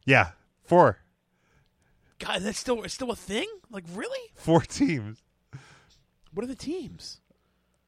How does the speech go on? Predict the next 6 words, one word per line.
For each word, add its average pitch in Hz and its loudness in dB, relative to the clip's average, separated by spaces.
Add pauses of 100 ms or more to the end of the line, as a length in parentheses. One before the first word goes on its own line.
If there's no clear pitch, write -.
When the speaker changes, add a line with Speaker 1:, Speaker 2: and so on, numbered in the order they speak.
(520)
Speaker 1:
Wait, 110 -2
five, 123 -10 (160)
oh, 123 2
six - -2
teams 127 -2
now. 98 -2